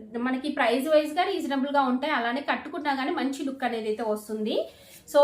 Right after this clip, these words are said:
దీనికి చూడండి, బార్డర్ వచ్చేసి ఇలా పైన కింద మనకి ఇలా మంచి హెవీగా ఇలా బార్డర్ వస్తుంది. చూడండి, పైన కింద ఇలా సేమ్ బార్డర్ వస్తుందండి. ఈ కలర్ వచ్చేసి మనకు కొంచెం పీచ్ కలర్లో వస్తుంది శారీ.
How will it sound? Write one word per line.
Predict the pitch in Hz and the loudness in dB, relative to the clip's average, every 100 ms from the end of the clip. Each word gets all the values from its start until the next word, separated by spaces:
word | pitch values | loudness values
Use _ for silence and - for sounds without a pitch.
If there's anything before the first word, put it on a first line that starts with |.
| 285 | 8
దీనికి | 294 330 320 349 392 359 | 4 0 0 -2 -6 -4
చూడండి, | 277 254 254 247 427 523 | -2 0 0 0 -2 -4
బార్డర్ | 233 233 233 262 330 | 2 4 4 4 2
వచ్చేసి | 277 294 277 294 | -2 -6 -8 -4
ఇలా | 262 | -2
పైన | 285 285 233 254 349 | 0 0 0 0 -2
కింద | 349 285 262 294 | -2 -2 0 0
మనకి | 247 240 | -2 -2
ఇలా | 247 | -2
మంచి | 311 240 254 269 262 | -2 -4 -8 -10 -2
హెవీగా | 214 247 240 311 605 - - - | 0 0 0 0 0 -6 -20 -8
ఇలా | 220 226 | 0 2
బార్డర్ | 214 214 220 247 | 4 4 2 0
వస్తుంది. | 233 - 214 202 262 719 - _ _ _ - _ _ _ _ _ _ _ _ _ - | -4 -6 -8 -6 -4 -6 -8 _ _ _ -20 _ _ _ _ _ _ _ _ _ -6
చూడండి, | 285 247 226 214 247 | -2 0 0 -2 -2
పైన | 247 277 | 0 0
కింద | 349 330 277 | 0 2 2
ఇలా | 381 330 233 | 2 0 -4
సేమ్ | 233 285 294 330 | -4 -2 0 2
బార్డర్ | 285 226 233 262 | 4 4 2 0
వస్తుందండి. | 247 254 226 214 208 302 | -2 -4 -4 -2 -2 0
ఈ | 427 370 | 0 2
కలర్ | 254 254 | 0 0
వచ్చేసి | 285 277 294 285 | -2 -4 -6 -4
మనకు | 277 247 | -4 -4
కొంచెం | 247 247 320 | -4 -6 -4
పీచ్ | 302 285 - 294 | -4 -4 -2 0
కలర్లో | 247 233 247 | 2 2 0
వస్తుంది | 226 226 220 214 | -4 -6 -4 -4
శారీ. | 214 214 208 240 | -2 -2 0 0